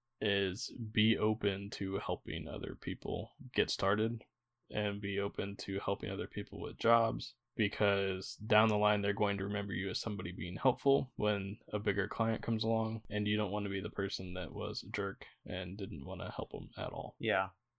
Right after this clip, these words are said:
Speaker 1: Which, the good thing about the maker community, I think, is most people are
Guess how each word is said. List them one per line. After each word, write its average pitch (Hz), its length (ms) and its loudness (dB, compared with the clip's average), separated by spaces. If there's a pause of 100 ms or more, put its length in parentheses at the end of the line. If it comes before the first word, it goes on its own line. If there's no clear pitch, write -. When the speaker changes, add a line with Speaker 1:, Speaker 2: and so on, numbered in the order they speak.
(1040)
Speaker 1:
Which, - 360 0 (220)
the - 80 2
good 135 200 12
thing 120 100 8
about 107 180 2
the 101 60 -8
maker 101 260 -4
community, 101 480 -4
I - 60 -2
think, - 280 -4
is - 300 -6 (100)
most 113 400 4
people 101 340 0
are 98 240 -8